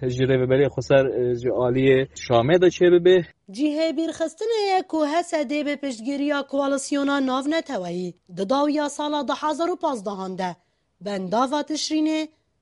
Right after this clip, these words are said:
Speaker 2: جه دست داعش رزگار کربو. لکیلکا گرینگیا آبوری یا وی بنداوه. جبو دابین کرنا آوا و خارنه. الکتریک، آفدانا زویان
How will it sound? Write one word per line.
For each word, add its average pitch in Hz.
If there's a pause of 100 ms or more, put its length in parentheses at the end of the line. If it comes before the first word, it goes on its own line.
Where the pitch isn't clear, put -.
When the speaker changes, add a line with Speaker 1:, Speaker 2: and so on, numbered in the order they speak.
Speaker 2:
جه 339
دست 269
داعش 202
رزگار 202
کربو. 220 (380)
لکیلکا 320
گرینگیا 311 (100)
آبوری 277
یا 302
وی 311
بنداوه. 180
جبو 185
دابین 285
کرنا 294 (180)
آوا 302
و 320
خارنه. 190 (240)
الکتریک، 277 (300)
آفدانا 247
زویان 294